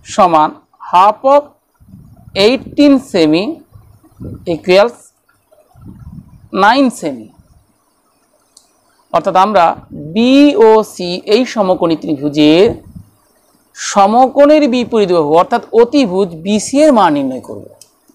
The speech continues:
পিথাগোরাসের উপপাদ্য কাজে লাগিয়ে। অতএব বিসি সমান square root of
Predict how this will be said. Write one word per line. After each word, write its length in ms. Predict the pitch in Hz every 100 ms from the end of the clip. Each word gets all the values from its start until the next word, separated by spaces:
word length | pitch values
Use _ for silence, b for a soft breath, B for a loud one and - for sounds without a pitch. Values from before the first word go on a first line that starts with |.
| _ _ _ _ _ _ _
পিথাগোরাসের 640 | 214 214 254 254 269 277 285
উপপাদ্য 220 | 240 226 226 -
কাজে 200 | 160 151
লাগিয়ে। 260 | 139 113 117 - -
অতএব 420 | - 247 165 170 214 _ _ _ _ _ _ _ - 151
বিসি 360 | 208 240 - 330 302
সমান 380 | 247 175 156 147 139 _ _ _ - -
square 400 | - 214 214 214
root 200 | 285 233 180
of 100 | 147